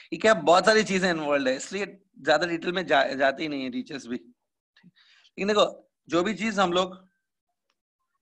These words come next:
हाँ, आकांक्षा is saying कि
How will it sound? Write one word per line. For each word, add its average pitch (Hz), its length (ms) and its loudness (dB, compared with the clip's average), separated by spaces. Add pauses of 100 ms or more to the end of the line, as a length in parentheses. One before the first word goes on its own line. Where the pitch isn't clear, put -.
(3250)
हाँ, - 420 -4
आकांक्षा 185 520 2
is 196 200 2
saying 180 300 -10
कि 185 160 -8